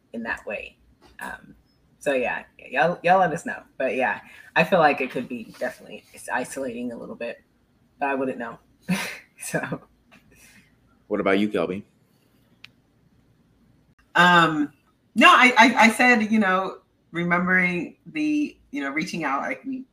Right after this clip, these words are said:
Speaker 3: initially said, and then
Speaker 1: Remembering the
Speaker 3: remembering all the
Speaker 1: important
Speaker 3: important
Speaker 1: things.
Speaker 3: dates.
Speaker 1: Yeah.
Speaker 3: And, and this isn't something that I've practiced before. Like I said, I was writing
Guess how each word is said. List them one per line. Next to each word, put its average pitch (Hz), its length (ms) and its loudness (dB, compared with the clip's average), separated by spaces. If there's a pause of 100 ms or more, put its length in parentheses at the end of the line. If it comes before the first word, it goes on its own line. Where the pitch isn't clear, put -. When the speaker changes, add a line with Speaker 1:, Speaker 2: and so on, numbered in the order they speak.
Speaker 3:
initially 262 340 -10
said, 113 340 -8
and 127 120 -2
then 123 220 -2
Speaker 1:
Remembering 135 140 -2
the 139 400 0
Speaker 3:
remembering 123 40 0
all 131 140 -2
the 131 100 -6
Speaker 1:
important 127 120 -6
Speaker 3:
important 131 300 -6
Speaker 1:
things. 104 160 -14
Speaker 3:
dates. - 320 -20
Speaker 1:
Yeah. 127 360 -14 (680)
Speaker 3:
And, 127 340 -4
and 151 220 2 (600)
this 214 180 4
isn't 247 260 2
something 190 340 -2
that 156 180 0
I've 139 500 -2
practiced 147 460 -4
before. 127 600 -6
Like 139 180 -2
I 139 60 0
said, 147 180 0
I 131 80 0
was 127 200 -6
writing 139 500 0